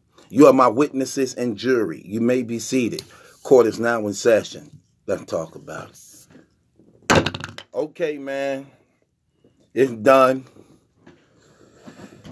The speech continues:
The verdict is in. The long-awaited battle between Twork and Swamp has ended. Now, this was a battle, Twork, you begged for. You begged for this battle. You wanted this battle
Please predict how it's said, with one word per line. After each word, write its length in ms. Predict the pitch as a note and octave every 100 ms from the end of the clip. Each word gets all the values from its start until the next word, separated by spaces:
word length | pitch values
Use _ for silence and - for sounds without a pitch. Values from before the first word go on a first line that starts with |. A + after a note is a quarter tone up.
| E2
The 100 | A2
verdict 400 | G#2+ B2+ C3+ B2+
is 160 | D3 A#2
in. 420 | B2 A#2+ A#2+ A#2+ - - _ - _ - - _ _ - -
The 100 | A2+
long-awaited 880 | A#2+ C#3 C#3+ C#3+ C#3 C3+ C3+ C3+
battle 300 | A2 B2+ B2+
between 640 | A#2+ A#2+ A#2+ B2+ B2+ B2+ B2
Twork 440 | - C3 C3 B2 _ _ _ _ _ _ _
and 140 | C3 B2+
Swamp 520 | - A2 A#2 A2+ - _ _ _ -
has 240 | A2+ A2 -
ended. 480 | G2+ G2 F2 F2 - _ _ _ _ _ _ - -
Now, 180 | B2+ C#3
this 220 | B2+ F3+
was 180 | G#3 F3
a 40 | C#3
battle, 440 | B2+ C#3+ C#3 C3
Twork, 380 | - D3+ C#3+ B2+ _
you 240 | A#2+ D#3+
begged 440 | C3 C#3+ E3 C3 -
for. 300 | G2 F2+ E2
You 180 | C3+ G3
begged 380 | D3 F#3+ F3+
for 100 | C#3+
this 140 | A#2+ G#2
battle. 420 | F2 G2+ D#2+ - _ - - -
You 220 | A#2+ G#3
wanted 320 | G#3+ G3+ F3+
this 220 | C#3+ F#3 A#2+
battle 500 | B2+ C#3 C3+ C3+